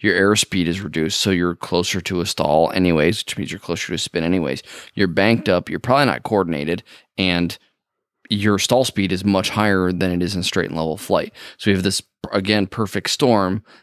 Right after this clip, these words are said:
that you have introduced completely unbeknownst to you. And most of the time, it's gonna be fine. You're probably gonna be almost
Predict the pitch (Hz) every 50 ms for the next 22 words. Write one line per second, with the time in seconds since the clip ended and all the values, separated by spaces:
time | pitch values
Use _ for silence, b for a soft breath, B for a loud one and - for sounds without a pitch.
0 | b b - - 98 92 95 110 131 143 127 113 123 120 104 - 101 92 98 117
1 | 127 107 95 95 110 - - - - - _ _ - 110 101 92 - 151 202 185
2 | 151 131 120 117 104 107 104 95 98 98 98 - - - 92 92 92 76 - -
3 | b b b b b b b _ _ - 139 143 139 156 175 202 - - 226 226
4 | 220 208 196 180 196 220 208 196 175 - - 208 202 202 156 113 110 117 - 170
5 | 175 175 156 165 151 131 117 104 - - 117 120 131 135 120 113